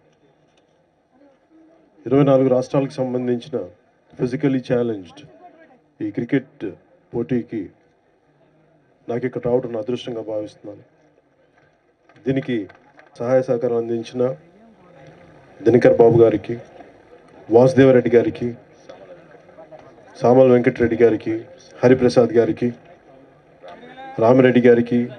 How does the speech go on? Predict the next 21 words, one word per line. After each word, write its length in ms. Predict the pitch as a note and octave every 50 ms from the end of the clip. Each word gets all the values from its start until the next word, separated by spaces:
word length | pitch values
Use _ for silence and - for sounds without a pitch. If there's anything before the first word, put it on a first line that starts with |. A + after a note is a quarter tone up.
| - - - - - -
బాలాజీ 420 | A2 A2+ A#2+ B2 B2 A#2+ A2+ B2
రవి 200 | A#2 A2+ A2 A2
గారికి, 420 | G#2+ A2+ G#2+ G#2 G2+ - - A2+ A2 G2+ - - _ _ _ _ - - - - - - - -
అలాగే 260 | B2+ C3+ C#3 B2 B2
ప్రెసిడెంట్ 560 | A#2+ - - B2 A#2+ A#2 A#2+ C3 B2+ A#2+ -
పున్నమికృష్ణ 600 | - A#2 A#2+ A#2+ A#2+ A#2 A#2 A2 - - A#2 G#2+
గారికి, 360 | A2 G#2+ G#2 G2 - - A#2 A#2 - _ _ _ _ _ _ - - -
ఇలా 160 | A#2+ B2 B2+ A#2
మిగతా 280 | A#2 B2 B2+ B2 C#3
వారందరికీ, 460 | C3 C3 B2+ B2 B2+ B2+ B2+ B2+ -
ప్రతి 260 | C#3 - C3 B2+ - C#3
ఒక్కరికి 400 | C3 D#3+ - C#3+ C3 - C#3 C3+
పేరు 300 | D3+ - C3+ C#3 C#3 D3
పేరున 400 | - C#3 C3+ C3+ C3+ C3+ B2 - - - - - _ _ _ -
మీరు 340 | A#2+ B2+ C3+ B2+ A#2+ G#2 - - - _ _ A#2
అండగా 220 | A#2+ C#3 C#3+ C#3+
నిలబడినందుకు 840 | C3 C3+ C3 C3 B2+ C3 B2 B2 B2 B2 B2 A#2 C3 B2 G#2 G2 G2+ - -
నా 80 | A#2
హృదయపూర్వక 520 | G#2 A2+ A#2 A#2+ B2 A#2+ A#2+ A#2+ A#2 - A2+
నమస్కారాలు. 520 | A2 A2 A2+ A#2 - - A2+ A2 A2 A#2 C3 - _ _ _ _
ఇందాక 320 | B2+ C3 C#3+ D3+ D3+ D3+